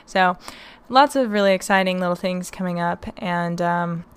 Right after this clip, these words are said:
yeah, I don't know. It's just, it seems like things are falling into place, and I, I really needed that <laughs> after the year that I've had, and I'm sure everyone can relate, 'cause twenty twenty has been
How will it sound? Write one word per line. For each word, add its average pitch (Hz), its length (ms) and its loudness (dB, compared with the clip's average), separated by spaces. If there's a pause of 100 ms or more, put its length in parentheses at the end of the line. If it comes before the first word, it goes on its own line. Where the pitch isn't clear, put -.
(120)
yeah, 208 380 6
I 190 60 4
don't 202 140 4
know. 202 260 6
It's 175 300 0
just, - 420 -6
it 180 200 -4
seems 190 220 -4
like 175 240 0
things 185 240 -2
are 175 200 0 (440)
falling 220 300 6
into 196 140 0
place, 185 400 2
and 185 120 0
I, 175 440 0
I - 100 -4
really 208 280 4
needed 175 280 2
that 170 280 6
<laughs> - 0 -
after 247 600 4
the 190 100 2
year 180 260 2
that 175 260 0 (380)
I've 220 220 4
had, 214 240 4
and 208 100 2
I'm 196 100 0
sure 196 300 0
everyone 190 420 -2
can 190 120 -10
relate, 180 300 -4
'cause 190 120 -12
twenty 208 200 -4
twenty 196 240 -6
has 190 140 -4
been 175 300 -8